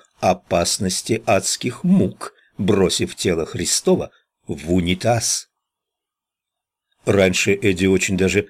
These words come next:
нравилось принимать причастие, что ему разрешили только в прошлом году. Методисты вместо вина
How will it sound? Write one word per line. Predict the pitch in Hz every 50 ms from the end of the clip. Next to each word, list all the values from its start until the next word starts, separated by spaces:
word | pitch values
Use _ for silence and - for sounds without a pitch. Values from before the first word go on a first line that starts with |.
| _ _ -
нравилось | 110 107 110 101 101 98 85 80 90 92 92 90 -
принимать | - - 104 104 104 98 87 85 90 - -
причастие, | 101 107 107 - 95 87 85 - - - 104 92 - _ _ _ _ _ _ _ _
что | - - - 113 98
ему | 90 87 87
разрешили | 90 92 92 95 95 92 - 110 92 92
только | 90 - 92 90 -
в | - -
прошлом | - 92 95 87 - - 101 92 92
году. | 90 92 92 87 92 87 90 - _ _ _ _ _ -
Методисты | 104 107 113 104 92 127 110 98 95 127 131 123 - - 98 82
вместо | 82 90 87 82 - - 98
вина | 87 85 92 92 85 71 65